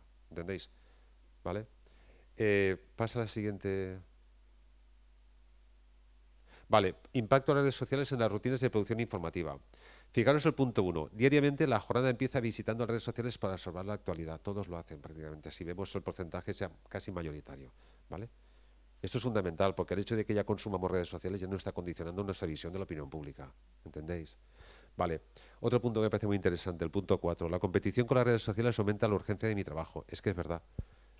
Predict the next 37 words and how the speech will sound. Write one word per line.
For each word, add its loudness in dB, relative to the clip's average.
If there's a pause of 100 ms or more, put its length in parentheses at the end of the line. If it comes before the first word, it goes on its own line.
(120)
Es -6
que -4
nos -4
está -8
pasando -4
ahora -2
que -6
cada -2
vez -4
más -6 (100)
las -6
redes -4
sociales -6
nos -6
obligan -4
a -4 (520)
modificar, 0
a 2
alterar -2
y -4
ir -6
trabajando, -12
¿no? -8 (840)
Vale. -2 (520)
Después, 4
eh, 6
bueno, 2
hay 4
otros 0
puntos 0
que -2
podemos 2
destacar. 2
Me 2
gusta -2
mucho, 0
eh, -2